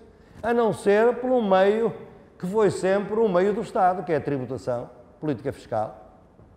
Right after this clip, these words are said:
É ir buscar impostos a quem pode pagar. Nos anos cinquenta, na Europa, as,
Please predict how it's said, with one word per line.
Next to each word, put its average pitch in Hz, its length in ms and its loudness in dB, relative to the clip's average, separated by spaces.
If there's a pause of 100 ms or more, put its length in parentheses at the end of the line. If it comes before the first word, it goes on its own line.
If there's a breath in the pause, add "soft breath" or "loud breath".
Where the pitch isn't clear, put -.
(300)
É 175 120 0
ir 165 80 0
buscar 175 280 0
impostos 202 520 0
a 233 40 0
quem 254 140 -4
pode 170 220 -4
pagar. 107 440 -6 (1800)
Nos 175 180 0
anos 185 240 4
cinquenta, 175 540 0
na 180 80 0
Europa, 214 680 4
as, 180 140 -4